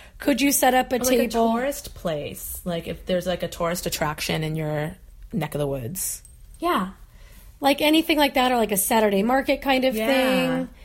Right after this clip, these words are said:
Speaker 1: or, like, um, like, a craft fair or something.
Speaker 2: Yeah. Or
Speaker 1: A
Speaker 2: start your own craft fair.
Speaker 1: Yeah. I mean, that's kind of your thing. Michelle, you just started a comedy night.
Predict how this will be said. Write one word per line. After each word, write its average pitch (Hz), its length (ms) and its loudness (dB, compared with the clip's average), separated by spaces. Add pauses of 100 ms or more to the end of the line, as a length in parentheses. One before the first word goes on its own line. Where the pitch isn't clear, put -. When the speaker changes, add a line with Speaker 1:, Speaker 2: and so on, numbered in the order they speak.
(160)
Speaker 1:
or, 214 440 6
like, 202 360 2
um, 185 400 4 (400)
like, 202 100 -4
a 185 60 -4
craft 226 320 -4
fair 240 260 0
or 247 60 -4
something. 254 460 -4
Speaker 2:
Yeah. 226 80 -14 (500)
Or 208 80 -4
Speaker 1:
A 220 60 -2
Speaker 2:
start - 200 -6
your 240 120 -6
own 254 100 -10
craft - 260 -10
fair. - 280 -12 (840)
Speaker 1:
Yeah. 196 420 -4 (360)
I - 80 0
mean, 285 100 4
that's 330 180 4
kind 415 180 6
of 240 100 6
your 277 140 6
thing. 220 300 4
Michelle, 277 300 6
you 285 140 4
just 370 160 2
started 277 300 6
a 208 40 2
comedy 269 480 2
night. - 580 -8